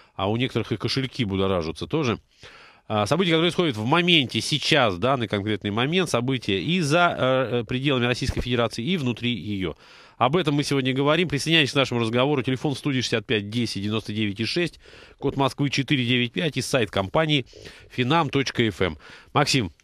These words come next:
буквально два слова. Давай закончим по поводу того, как, э, ситуация, да, в Японии, в частности, выглядит с точки зрения, э, программы количества смягчения.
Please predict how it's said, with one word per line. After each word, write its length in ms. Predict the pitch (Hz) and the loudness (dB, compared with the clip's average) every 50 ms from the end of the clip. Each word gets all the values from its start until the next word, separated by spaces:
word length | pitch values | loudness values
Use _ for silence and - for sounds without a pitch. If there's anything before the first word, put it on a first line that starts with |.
| _ _ | _ _
буквально 320 | - 117 117 156 147 139 131 | -10 -4 0 2 2 2 2
два 120 | 143 160 - | 2 2 2
слова. 240 | - 233 214 175 | 2 2 2 4
Давай 140 | 151 143 131 | 4 4 6
закончим 760 | 123 151 160 - 208 214 202 156 - 151 151 135 123 110 101 | 4 4 2 2 2 0 2 2 0 0 0 0 -2 -2 -2
по 120 | - 120 113 | -2 -2 -2
поводу 340 | - 147 143 131 123 120 110 | 0 0 0 0 0 0 0
того, 380 | - 123 123 139 151 147 131 | 2 2 2 2 0 -2 -2
как, 360 | - - 113 113 101 - - - | -2 0 0 0 -2 -4 -6 -4
э, 880 | 101 95 92 90 90 90 87 87 85 85 80 80 78 76 76 76 78 92 | -4 -2 -2 -2 -2 -2 -4 -4 -6 -6 -8 -8 -10 -12 -14 -14 -14 -12
ситуация, 500 | - 117 104 123 117 101 - 107 95 92 | -10 -6 -2 -2 -2 -2 -2 -2 -4 -2
да, 140 | 92 123 117 | -4 -6 -6
в 320 | 95 92 92 98 98 - | -6 -10 -14 -16 -16 -10
Японии, 600 | - 110 143 123 - - 165 180 175 160 143 113 101 | -2 -2 -2 0 0 0 0 0 2 4 4 2 2
в 80 | - | 0
частности, 520 | - - 107 92 - - 95 - - - - _ _ - - - - - - _ - | -2 -4 -4 -4 -4 -8 -14 -14 -16 -20 -20 _ _ -20 -20 -20 -20 -20 -20 _ -8
выглядит 460 | 95 98 123 127 120 110 104 98 90 | -2 -2 0 0 2 2 2 0 0
с 40 | - | -2
точки 240 | 123 113 - - 101 | -4 -4 -4 -4 -4
зрения, 440 | 95 98 110 113 104 101 95 90 - - | -2 0 -2 0 0 0 -2 -4 -4 -6
э, 240 | 101 101 101 101 95 85 | -6 -4 -4 -4 -4 -2
программы 320 | 120 127 127 123 113 104 | 0 0 2 2 0 0
количества 380 | - 113 110 104 - - - 110 | 0 -2 -2 -2 -4 -4 -6 -6
смягчения. 440 | 104 - - 104 92 82 82 71 | -6 -4 -4 -4 -4 -4 -6 -8